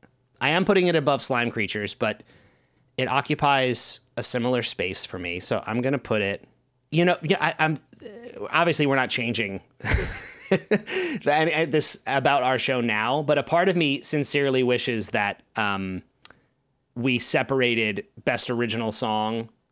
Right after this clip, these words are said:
We separated true originals and style parodies, because I'm now starting to have the thing of, like, it's a challenge for, like, I'm so impressed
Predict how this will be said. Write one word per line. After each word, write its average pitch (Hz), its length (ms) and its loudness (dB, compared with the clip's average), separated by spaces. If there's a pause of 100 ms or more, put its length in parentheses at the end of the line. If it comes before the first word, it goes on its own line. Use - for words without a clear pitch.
(380)
We 170 80 4
separated 160 580 2
true 165 260 2
originals 143 520 2
and 117 160 -2
style 110 400 0
parodies, 180 580 0 (540)
because 160 200 4
I'm 156 220 4
now 156 220 4
starting 165 300 2
to 139 100 -2
have 139 180 2
the 127 100 -2
thing 131 240 0
of, 123 120 -2
like, 113 320 -2
it's 127 180 -4
a 123 40 -4
challenge 131 500 0
for, 139 80 -2
like, 123 260 -2
I'm 135 160 0
so 147 240 2
impressed 127 640 0